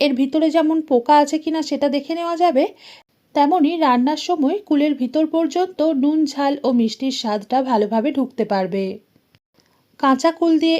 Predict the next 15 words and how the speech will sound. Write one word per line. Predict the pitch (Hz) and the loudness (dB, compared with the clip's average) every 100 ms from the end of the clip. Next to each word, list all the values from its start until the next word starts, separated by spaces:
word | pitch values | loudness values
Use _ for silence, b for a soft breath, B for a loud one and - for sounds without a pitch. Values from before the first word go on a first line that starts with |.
| - | 0
এই | 254 | 0
রেসিপি | 285 277 320 294 | 0 -2 -4 -2
বানালে | 226 214 226 294 277 339 | -2 0 0 0 0 2
বোটাগুলো | 254 254 285 294 311 | 0 2 0 2 2
বাদ | 240 214 | 2 0
দিয়ে | 190 285 | -2 -2
দেওয়ার | 294 302 311 | 0 0 0
পর | 311 302 285 285 | 2 2 4 2
নোড়ার | 262 262 277 | 4 4 2
সাহায্যে | - 294 311 277 - 294 | -2 0 0 -2 -4 -4
একটু | - 262 294 | -4 -6 -6
করে | 277 262 | 0 0
ফাটিয়ে | 311 302 - 247 | 0 -2 0 0
নিতে | 226 214 202 | 0 -2 -2
হবে। | 202 185 202 | -4 -2 -4